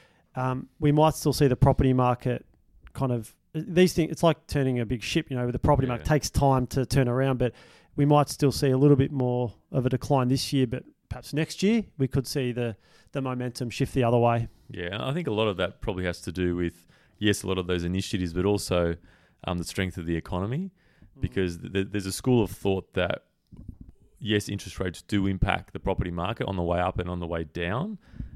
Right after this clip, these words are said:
Speaker 2: Um, but for example, on if, if rates were to rise, um, generally people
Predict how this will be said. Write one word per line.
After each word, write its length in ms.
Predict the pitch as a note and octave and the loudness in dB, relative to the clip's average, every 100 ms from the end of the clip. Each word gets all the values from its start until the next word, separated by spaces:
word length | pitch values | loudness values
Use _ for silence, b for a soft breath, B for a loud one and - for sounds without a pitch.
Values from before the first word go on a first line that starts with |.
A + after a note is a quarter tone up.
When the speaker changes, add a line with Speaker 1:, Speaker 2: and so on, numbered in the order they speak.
| - | -12
Speaker 2:
Um, 400 | C#2 E2+ E2+ F2 | -6 -2 -2 -2
but 160 | E2 G2 | -2 -4
for 220 | - B2 | -2 0
example, 420 | G2+ F#2+ G2 - G2+ | 0 0 0 0 0
on 260 | G#2 F#2+ - | -2 -4 -6
if, 200 | G#2+ - | -8 -4
if 160 | - - | -6 -4
rates 340 | F#2 F#2+ F2+ F#2 | 0 0 0 -2
were 80 | |
to 60 | E2 | -2
rise, 760 | E2 G2 G2+ E2+ - B2 - b b b b _ - | 0 2 4 2 -2 -6 -8 b b b b _ -6
um, 440 | F2 E2+ E2 E2 - | -4 -2 -4 -8 -12
generally 520 | F2 G2 B2 B2+ G#2 F#2+ | -2 2 2 2 0 2
people 540 | A2 G2+ F#2 E2+ E2 | 2 2 -2 -4 -8